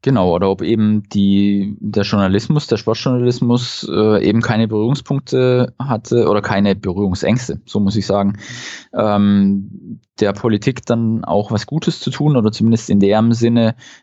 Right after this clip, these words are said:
irgendwie aufzutreten. Und das wäre durchaus mal spannend, ob das dann häufiger vorkam oder ob das in dem Fall einfach nochmal eine Sonderstellung war, weil es einfach ein sehr brisantes und packendes,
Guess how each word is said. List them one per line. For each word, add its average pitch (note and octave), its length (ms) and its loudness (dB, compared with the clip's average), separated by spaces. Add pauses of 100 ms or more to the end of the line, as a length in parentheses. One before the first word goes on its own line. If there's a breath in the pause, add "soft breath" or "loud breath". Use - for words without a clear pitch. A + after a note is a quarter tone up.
(100)
irgendwie G#2 600 2
aufzutreten. C3 920 -2 (420 soft breath)
Und G#2+ 340 0 (300)
das - 320 -4
wäre A#2 200 0
durchaus A2+ 800 0 (120)
mal A2+ 220 0
spannend, G#2 500 -2
ob - 200 -6
das - 200 -2
dann G2 220 0
häufiger A2 380 2
vorkam F2+ 580 0
oder F2+ 200 -2
ob - 120 -6
das F#2+ 160 -2
in F#2+ 80 2
dem F#2 220 2
Fall F2+ 180 -2
einfach F2+ 300 0
nochmal F#2 240 2
eine E2+ 240 2 (340 loud breath)
Sonderstellung F#2+ 680 0
war, F2+ 260 2
weil F2+ 140 2
es - 200 -8
einfach F2+ 300 -2
ein F2+ 80 2
sehr E2+ 200 0
brisantes - 720 -4
und F2+ 460 0 (1080 loud breath)
packendes, F#2+ 640 -2